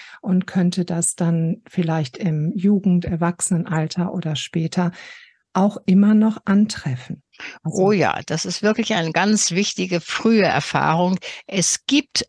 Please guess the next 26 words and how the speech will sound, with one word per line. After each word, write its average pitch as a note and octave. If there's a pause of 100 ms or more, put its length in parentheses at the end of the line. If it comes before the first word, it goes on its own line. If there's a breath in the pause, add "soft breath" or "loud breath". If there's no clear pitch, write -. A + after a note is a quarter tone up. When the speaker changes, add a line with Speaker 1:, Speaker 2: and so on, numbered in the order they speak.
Speaker 2:
einzelne E3+
wenige E3+
Personen, F3+
denen E3
kann D#3+
ich D#3+
so G#3
vertrauen, G3 (300 loud breath)
dass -
sie F#3+
mir F#3
den E3
momentanen E3+
Stress, -
auf, F#3
aufgrund D#3+
welcher, D3 (240)
äh, -
Situation D#3+
auch -
immer, G#3+ (400 loud breath)
dass F3+
sie G3
mir F#3+
den E3+
Stress -